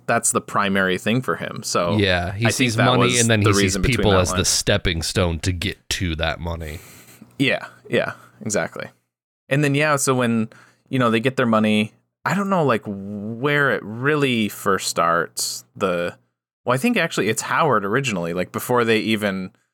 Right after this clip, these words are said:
Speaker 1: say that they wanna go prospecting. He's the one who's like, "Oh, yeah, w-, you know what happens when you get a lot of money is people start turning on each other and blah, blah, blah, and all this." But then they go, he, he's like, "Yeah, sure, I'll go with you guys."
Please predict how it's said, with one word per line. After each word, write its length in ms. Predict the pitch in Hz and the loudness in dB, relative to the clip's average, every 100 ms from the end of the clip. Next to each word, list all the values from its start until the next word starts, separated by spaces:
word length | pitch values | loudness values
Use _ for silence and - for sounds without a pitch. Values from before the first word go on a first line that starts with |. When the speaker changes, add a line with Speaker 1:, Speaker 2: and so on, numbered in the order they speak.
| _ _ - | _ _ -6
Speaker 1:
say 200 | - 110 | 0 2
that 160 | 104 95 | 2 2
they 80 | 101 | 2
wanna 220 | 101 98 | 2 0
go 500 | 90 95 92 87 87 _ _ _ _ | 0 0 0 -2 -6 _ _ _ _
prospecting. 800 | - 107 - - 90 - 85 87 | -2 -2 0 -4 -4 -6 -8 -10
He's 280 | - 131 123 | -4 -2 0
the 60 | 113 | 2
one 140 | 104 | 0
who's 160 | 101 95 | 0 -6
like, 160 | 92 - _ _ _ | -8 -10 _ _ _
"Oh, 220 | 101 143 147 | 0 2 4
yeah, 260 | 143 147 | 4 2
w-, 280 | 135 127 120 - | 0 -2 -8 -10
you 140 | 98 107 | -4 0
know 80 | 127 | 2
what 80 | |
happens 220 | 135 135 135 | 2 0 0
when 80 | |
you 60 | 135 | 0
get 120 | 139 | 2
a 40 | 139 | 2
lot 140 | 139 | 2
of 40 | 143 | 2
money 260 | 165 135 113 | 2 2 0
is 120 | 110 | -2
people 260 | - - | -8 -8
start 200 | - 123 - | -4 -4 0
turning 220 | 156 143 | 2 2
on 120 | 113 | 2
each 160 | 104 113 | 2 2
other 240 | 104 110 | 2 4
and 120 | 107 87 | 2 0
blah, 120 | 90 | 0
blah, 120 | 123 | 0
blah, 340 | 147 156 123 | 2 2 2
and 200 | 113 110 - - - - | 0 -4 -8 -14 -20 -4
all 160 | 107 101 | 0 4
this." 400 | 101 101 - - - - - | 4 2 -4 -10 -18 -20 -6
But 120 | 131 | -2
then 120 | 143 | 0
they 100 | 135 | 0
go, 180 | 120 113 - | 2 0 -2
he, 200 | 120 110 - - | -4 -4 -4 -6
he's 180 | 123 95 | -2 -2
like, 140 | - | -2
"Yeah, 160 | 240 208 | 0 2
sure, 200 | - 123 | 2 2
I'll 100 | 143 | 2
go 120 | 98 | 0
with 120 | - | 0
you 60 | 104 | 0
guys." 380 | 104 147 - | 2 0 -2